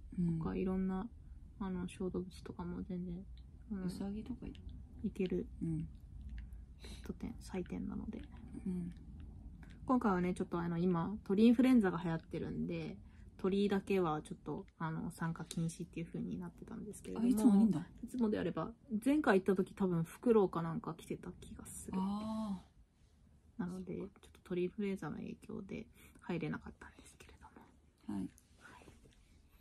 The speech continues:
Speaker 2: ぜひ行ってみてください。
Speaker 1: スタンプラリーとかも、うちらやってないけどやってて、商品とかもらえるから、そういうのも楽しい。
Speaker 2: ユニチャームでね。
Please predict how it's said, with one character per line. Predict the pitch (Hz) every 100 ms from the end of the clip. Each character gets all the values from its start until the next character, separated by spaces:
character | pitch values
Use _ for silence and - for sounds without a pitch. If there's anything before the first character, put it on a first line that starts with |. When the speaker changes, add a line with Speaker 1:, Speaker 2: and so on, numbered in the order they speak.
| - - _ _ _ _ _ _ _
Speaker 2:
ぜ | -
ひ | 180
行 | 165
っ | - - - - _
て | -
み | - - -
て | -
く | -
だ | -
さ | - - - -
い。 | - - - - - - - - _ _ - - _ -
Speaker 1:
ス | -
タ | -
ン | 214
プ | 220 220
ラ | 220
リ | 202 175
ー |
と | -
か | 165 170
も、 | 170 165 - - -
う |
ち | 185 208
ら | 190
や |
っ | 190
て | -
な | 170 165
い |
け | 165 -
ど |
や | 170 -
っ |
て | - -
て、 | -
商 | - - 170
品 | 170 165
と | -
か | -
も | -
ら | -
え | -
る |
か | -
ら、 | -
そ | -
う | -
い |
う |
の | 254
も | -
楽 |
し | 208
い。 |
Speaker 2:
ユ | 214
ニ | 226
チ | 254
ャ | 226
ー |
ム | 196 180
で | 180
ね。 | 170 185